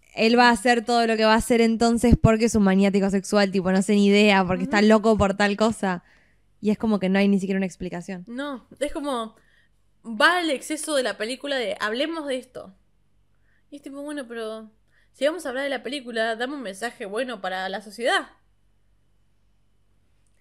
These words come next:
Speaker 1: Sí.
Speaker 2: Tipo, la escena de sexo, tipo, con,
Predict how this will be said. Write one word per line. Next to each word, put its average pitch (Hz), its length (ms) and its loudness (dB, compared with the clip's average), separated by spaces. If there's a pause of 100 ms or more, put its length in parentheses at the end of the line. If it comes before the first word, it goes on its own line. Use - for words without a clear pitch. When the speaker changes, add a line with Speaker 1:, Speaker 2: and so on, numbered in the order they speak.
(460)
Speaker 1:
Sí. 392 460 -8 (880)
Speaker 2:
Tipo, 254 140 -6
la 262 60 0
escena 370 220 -8
de 339 80 -8
sexo, 302 340 -8
tipo, 208 240 -10
con, 208 200 -12